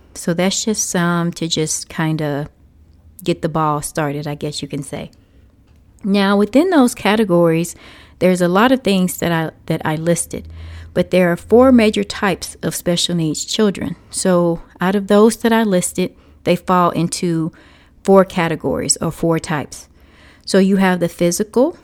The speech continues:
which could include muscular dystrophy, multiple sclerosis, chronic asthma, or epilepsy, which is in my list.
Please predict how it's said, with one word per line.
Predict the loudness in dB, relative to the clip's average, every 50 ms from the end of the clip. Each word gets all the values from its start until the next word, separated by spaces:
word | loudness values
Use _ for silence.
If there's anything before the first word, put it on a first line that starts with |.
| _ _ _ _ _ _
which | -2 -2 -2 -2 -2
could | -2 -2 0
include | 0 -2 -2 -2 -2 -2 0 0
muscular | 0 -2 -2 -2 -4 -6 -6 -6 -4 -4 -4
dystrophy, | -2 0 0 0 0 0 -2 -4 -4 -2 -2 0 0 0 0 -2 -4 -10 -20 -20 -20 -20 -20 -18 _
multiple | -4 -2 -2 0 -2 -4 -4 -2 -2 -2
sclerosis, | -2 -2 -2 0 2 2 2 0 -2 -4 -6 -6 -6 -6 -6 -8 -12
chronic | -14 -6 -2 0 2 2 2 0 -2 -4 -4
asthma, | -4 -4 -4 -2 -2 -2 -2 -2 -2 -4 -6 _
or | -2 -2 -2 0 -2
epilepsy, | -4 -4 -4 -2 -2 0 -2 -2 -4 -8 -8 -8 -10 -8 -6
which | -6 -4 -4 -4
is | -4 -4
in | -2 -2
my | -2 -2 -2
list. | -4 -6 -6 -8 -10 -12 -14